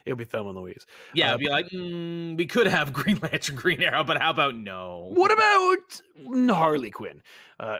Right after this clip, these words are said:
Speaker 1: Patrick Lawson, "Take my money, you creative, wonderful people. Don't mind if I do."
Speaker 2: Thank
Speaker 1: Thank
Speaker 2: you.
Speaker 1: you very much, Patrick.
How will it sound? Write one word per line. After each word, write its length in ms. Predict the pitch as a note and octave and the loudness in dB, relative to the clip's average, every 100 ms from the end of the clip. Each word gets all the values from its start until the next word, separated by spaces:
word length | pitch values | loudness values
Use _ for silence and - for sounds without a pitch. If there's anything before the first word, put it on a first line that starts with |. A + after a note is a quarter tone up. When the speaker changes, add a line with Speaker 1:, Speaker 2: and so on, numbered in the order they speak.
| _ | _
Speaker 1:
Patrick 260 | E3+ D#3+ D3 | -2 -2 2
Lawson, 300 | D3 D3+ D#3 | 2 0 -2
"Take 160 | E3 | 0
my 100 | D3 | 0
money, 200 | C#3 D#3 | 0 2
you 120 | D#3 B2 | 2 0
creative, 260 | C3 B2+ | 0 -2
wonderful 240 | B2 A2+ G#2+ | -2 -6 -4
people. 300 | E3 B3 C4 | -2 -2 -2
Don't 160 | C#3+ | -2
mind 160 | C3 C3+ | -2 -4
if 60 | |
I 40 | C3 | 0
do." 120 | E3 | 2
Speaker 2:
Thank 100 | F#3+ | 2
Speaker 1:
Thank 140 | G3 | -2
Speaker 2:
you. 20 | C#3+ | -2
Speaker 1:
you 40 | |
very 120 | C3+ | -4
much, 180 | C3 - | -6 -8
Patrick. 340 | - G#2 G#2 | -8 -6 -10